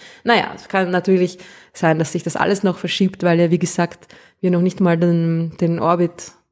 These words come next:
ausgecheckt haben, ob das auch wirklich passt, ja. Aber ja, not earlier than zweitausendfünfundzwanzig, vermutlich zweitausendsechsundzwanzig, trotzdem bald, die Landung, ja, mit dem Starship,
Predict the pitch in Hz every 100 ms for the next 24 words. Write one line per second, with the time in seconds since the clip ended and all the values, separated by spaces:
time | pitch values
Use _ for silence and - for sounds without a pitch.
0 | _ 165 - 151 - 160 - - 156 170
1 | 180 - - - - - 170 170 - 170
2 | 160 - 160 175 - - - - 185 180
3 | 180 175 170 160 160 - - 175 175 -
4 | 170 170 170 160 160 165 165 _ - 160
5 | 160 160 170 180 170 170 - 175 180 160
6 | 160 165 - 185 185 226 240 240 - 208
7 | 208 208 - 226 - 190 - 185 165 175
8 | 208 - - - - 220 185 160 165 165
9 | 156 - _ _ _ _ - 165 190 190
10 | 190 175 170 165 - _ - 180 165 165
11 | - 170 -